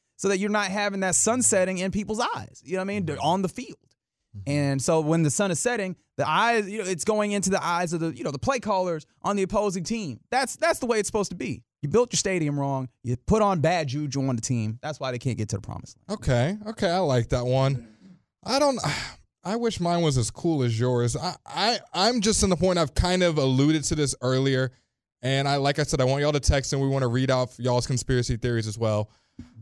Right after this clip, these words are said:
Speaker 2: I just think, I think Jerry Jones is so okay with mediocrity right
Speaker 1: See,
Speaker 2: now.
Speaker 1: you got real serious on me. I was trying to have fun. I was like, "The stadium built wrong." You're like, "Jerry Jones
Speaker 2: I,
Speaker 1: is
Speaker 2: I
Speaker 1: not a
Speaker 2: know.
Speaker 1: serious human being."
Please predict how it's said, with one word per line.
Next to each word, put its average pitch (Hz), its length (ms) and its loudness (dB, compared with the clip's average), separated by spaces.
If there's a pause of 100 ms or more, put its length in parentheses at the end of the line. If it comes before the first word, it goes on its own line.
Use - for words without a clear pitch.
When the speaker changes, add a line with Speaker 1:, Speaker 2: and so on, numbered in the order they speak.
(120)
Speaker 2:
I 214 320 2
just 208 420 0
think, 127 380 -4 (640)
I 160 80 -2
think 254 240 -4
Jerry 156 400 0
Jones 135 800 -6 (320)
is 143 200 2
so 170 800 0
okay 147 840 -2 (460)
with 127 340 -2 (460)
mediocrity 165 680 -6 (240)
right 185 100 2
Speaker 1:
See, 175 140 4
Speaker 2:
now. 208 260 -2
Speaker 1:
you 170 100 0
got 147 180 2
real 135 160 2
serious 131 420 0
on 120 120 -4
me. 123 60 -6
I 170 80 0
was 226 100 0
trying 151 160 2
to 135 40 2
have 135 160 2
fun. 165 260 2
I 139 40 2
was 160 120 0
like, 139 120 -2
"The 147 60 -8
stadium 214 360 6
built 151 180 2
wrong." 147 220 2
You're 156 120 0
like, 147 180 2
"Jerry 294 260 2
Jones 269 500 2 (120)
Speaker 2:
I, 202 100 4
Speaker 1:
is 202 80 4
Speaker 2:
I 233 120 8
Speaker 1:
not 381 200 10
a 392 40 6
Speaker 2:
know. - 140 8
Speaker 1:
serious 392 400 6
human 370 340 2
being." 370 180 2